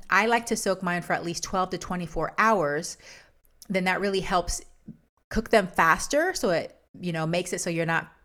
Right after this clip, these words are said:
cooking them forever. I love that it improves the texture of the beans, and then you're also getting rid of some of those resistant starches, decreasing the phytase, decreasing the lectins, although I'm not really afraid of the phytates or lectins. I'm Panamanian, so my,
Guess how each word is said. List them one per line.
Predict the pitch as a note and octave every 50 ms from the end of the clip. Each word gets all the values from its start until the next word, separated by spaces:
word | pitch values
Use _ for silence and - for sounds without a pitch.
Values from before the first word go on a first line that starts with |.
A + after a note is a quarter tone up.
| _ _ -
cooking | - G#3+ F#3+ G#3 F3+
them | F3 E3+ D#3+
forever. | - - - - E3+ F#3 E3+ D3+ D3+ D#3 - - - - - - _ _ - - -
I | F3+ F#3
love | F#3 F#3+ F#3+ F#3+ F#3+ G3 G3+ F#3+
that | G3 F#3+ -
it | F3+ F#3
improves | F3+ F3 D#3+ - - - G3 F#3+ F3 -
the | - D#3+
texture | E3 - - F#3 F3 - - G3+
of | F#3+ F3+ E3+
the | F3+ E3
beans, | D#3+ F3 F3 E3+ E3 E3
and | - F3+ F3
then | E3+ E3
you're | E3 E3 - -
also | D#3+ D#3+ D#3 - E3+
getting | E3 E3 D#3+ D#3
rid | D3+ D#3 D#3
of | D3+
some | - D#3
of | D3+ D3+
those | D3+ D3+ D3+ D3+
resistant | D3+ D3+ D3+ D#3 D3+ - - D3+ -
starches, | - A#3 A#3+ A#3+ A#3 - A#3 A3 G#3+ G#3 G#3 - - - - - - -
decreasing | D#3 F#3+ F#3+ F#3 - G3 F#3+ - - E3+ D#3+
the | D3+
phytase, | D#3+ - A#3+ B3 B3 A#3+ - A3+ G#3 G3 F#3
decreasing | - - E3+ - G3+ F#3 F3 F3
the | D#3+ D3
lectins, | D3 F3+ G3+ G#3 - - F#3+ F3+ -
although | - D#3+ D#3 D#3+
I'm | D#3 D#3+ E3+
not | D#3+ D#3
really | E3+ E3+
afraid | D#3+ D#3 - F3 E3+
of | E3+
the | F3 F3
phytates | - F3+ E3+ E3+ - F3+ E3+ E3 -
or | E3 E3
lectins. | E3+ D#3+ D#3+ - E3 D#3 -
I'm | - C4+
Panamanian, | C4+ C#4 F4 F4 E4 C4+ B3+ B3+ A#3 G3+ D#3+ C#3+ D#3
so | D#3 F3+ D#3+
my, | D#3+ F#3 G#3 A#3+ B3+ A3